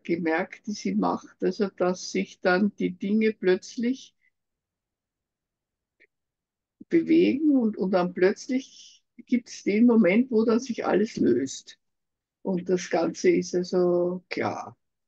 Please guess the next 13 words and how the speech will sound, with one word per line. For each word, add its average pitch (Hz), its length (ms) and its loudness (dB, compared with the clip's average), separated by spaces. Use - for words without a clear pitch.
Ähm, 170 580 -2
und 190 220 -2
ich 190 280 -4
warte 185 420 2
also 196 200 -2
jetzt 190 320 -2
wirklich 214 400 -4
sehr 190 300 2
auf 190 140 -8
den 185 260 -6
Zeitpunkt, 208 800 0
wo 175 240 2
endlich 202 720 -2